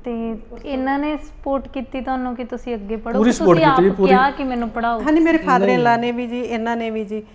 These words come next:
Speaker 2: ਹਾਂ, ਸਾਡੇ
Speaker 3: ਕਿਉਂਕਿ
Speaker 2: ਡੈਡੀ ਨੇ
Speaker 3: ਜ਼ਰੂਰਤ
Speaker 2: ਮਤਲਬ ਕਿ
Speaker 3: ਵੀ
Speaker 2: ਬਹੁਤ
Speaker 3: ਸੀਗੀ,
Speaker 2: ਜ਼ਿਆਦਾ।
Speaker 3: ਜ਼ਰੂਰਤ ਵੀ ਸੀਗੀ ਕਿਉਂਕਿ ਇਹ ਵੀ ਅਜੇ ਸੈੱਟ ਨਹੀਂ ਸੀਗੇ। ਤੇ, ਅ, ਡੈਡੀ ਨੂੰ ਵੀ ਇਹ ਸੀਗਾ ਕਿ ਜੇ ਪੜ੍ਹ ਲਿਖ ਜਾਊਗੀ ਤਾਂ ਕੁਛ ਆਪਦੇ ਪੈਰਾਂ ਸਿਰ ਹੋ ਜਾਊਗੀ। ਬਾਕੀ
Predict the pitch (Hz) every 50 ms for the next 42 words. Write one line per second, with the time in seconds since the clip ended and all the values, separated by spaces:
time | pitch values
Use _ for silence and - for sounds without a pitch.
0 | - 135 147 143 131 120 117 120 120 123 - - 151 165 170 151 147 139 143 160
1 | 170 185 196 202 202 196 - - - 196 185 170 180 185 190 180 160 - - 185
2 | - - - - - 214 208 220 240 247 254 254 262 254 277 254 262 254 226 -
3 | 220 214 196 214 208 214 220 214 208 233 233 226 233 247 254 240 226 226 226 220
4 | - 233 214 214 - 220 220 226 233 226 - 240 220 220 220 226 226 - - _
5 | _ _ _ _ _ _ _ _ - - 220 220 - - - - - - 214 -
6 | - - 220 208 220 214 214 196 208 214 214 226 226 233 240 247 247 240 - 254
7 | 233 233 226 240 240 226 233 226 226 - 220 220 240 240 233 247 233 226 220 214
8 | 214 208 220 214 220 214 208 - 214 214 214 208 202 196 202 202 208 196 202 190
9 | - 208 202 202 202 196 196 196 196 185 175 196 190 - _ _ _ _ _ _
10 | _ _ _ _ _ - - - - - - _ _ - 208 208 208 - 247